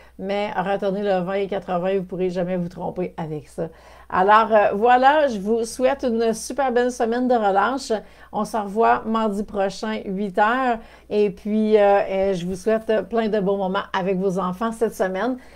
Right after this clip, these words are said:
Et d'ailleurs, je termine en vous disant que mon petit dernier qui a neuf ans qui a dit, « Maman, maman, tu diras bonne journée à tout le monde aujourd'hui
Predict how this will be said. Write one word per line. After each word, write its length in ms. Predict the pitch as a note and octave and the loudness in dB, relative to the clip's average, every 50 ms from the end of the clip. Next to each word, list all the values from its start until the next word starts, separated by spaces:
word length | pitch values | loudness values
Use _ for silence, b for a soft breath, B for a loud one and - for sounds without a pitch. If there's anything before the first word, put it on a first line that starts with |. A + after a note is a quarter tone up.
| B B - | B B 2
Et 160 | F4 A4 A4 | 4 4 6
d'ailleurs, 760 | F4+ D4+ B3+ A3+ G#3+ G#3+ A3 A#3 B3+ C4+ C4 B3 A#3+ B3 A#3+ | 6 6 6 8 8 8 6 6 4 2 2 2 4 4 6
je 140 | A3+ B3 B3 | 6 6 4
termine 420 | B3 A#3+ G#3+ G3+ G3 G#3 A3 A3 G#3+ - | 4 0 -2 -2 -2 -4 -4 -4 -4 -4
en 100 | F#3+ F#3+ | -6 -6
vous 120 | F#3 G3 | -4 -4
disant 360 | F#3 F3 E3+ F3+ F3+ F3 F3 F3 | -4 -4 -4 -4 -4 -4 -4 -6
que 220 | F3+ - F#3 F3+ | -4 -2 0 0
mon 160 | F3+ G#3 C4 | 0 0 -2
petit 180 | D4+ - - G#3 | -4 -6 -6 0
dernier 480 | G3 G3+ G3 F#3+ F#3+ G3 G3+ G3+ G3+ | 0 2 2 0 -2 -2 -2 -2 -2
qui 100 | F#3 - | -2 -2
a 60 | G#3+ G3 | -2 -2
neuf 240 | F3 F3 F3 E3+ | 0 -2 -2 -2
ans 200 | F#3 F#3 F#3 F#3 F3+ | -2 -2 -2 -4 -8
qui 300 | - - - G3+ F#3+ F#3 B B B B B - | -10 -6 -6 -6 -6 -6 B B B B B -2
a 140 | G3 G3+ G3 | 0 0 0
dit, « 260 | F3 E3 F3 F#3 G3+ | 0 0 -2 -2 -2
Maman, 320 | G#3 B3+ C#4+ D4 D#4 D4+ D4 | -2 -2 -2 -2 -2 -4 -4
maman, 320 | D4 D4 C#4+ D4+ D#4 D4+ B B B B B B | -4 -2 -2 -2 -4 -4 B B B B B B
tu 100 | - A3 | -8 -4
diras 320 | G3+ G#3+ A3+ G#3+ A3 G#3+ | 0 0 0 2 2 -2
bonne 260 | F#3 G#3 G#3 G3+ G3 F#3 | -2 -2 -4 -4 -2 -4
journée 300 | G#3+ F#3 F#3 F#3 F3+ F3 | -4 -2 -2 0 -2 -2
à 40 | |
tout 160 | E3+ - - G3+ | -4 -2 -2 -2
le 80 | E3+ | -2
monde 220 | D#3+ E3 E3 D#3+ D#3 | -2 -4 -6 -6 -6
aujourd'hui 520 | D3 C3 E3 D3+ - C#3 D3 D#3+ D#3 | -8 -8 -8 -8 -8 -8 -8 -8 -8